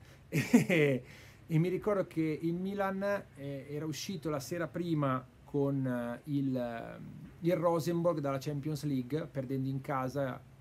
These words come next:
Arrigo Sacchi era tornato allenatore. E l'indomani mattina, ovviamente tutti sapevano della mia passione, l'indomani mattina la, la professoressa di chimica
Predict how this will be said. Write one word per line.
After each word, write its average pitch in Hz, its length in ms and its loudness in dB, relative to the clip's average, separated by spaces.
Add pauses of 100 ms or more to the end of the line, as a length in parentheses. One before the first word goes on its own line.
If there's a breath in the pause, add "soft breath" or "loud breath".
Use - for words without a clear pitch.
(120)
Arrigo 139 280 -6
Sacchi 139 280 -6
era 135 100 -2
tornato 135 260 -4
allenatore. 147 580 -2 (560 loud breath)
E 175 80 -4
l'indomani 233 340 4
mattina, 214 280 0
ovviamente 143 300 0
tutti 151 180 -8
sapevano 143 300 0
della 135 120 0
mia 143 220 0
passione, 156 460 -2
l'indomani 175 260 0
mattina 202 520 0 (480 loud breath)
la, 131 600 0
la 139 120 -4
professoressa 170 540 -4
di 180 140 -6
chimica 175 640 -2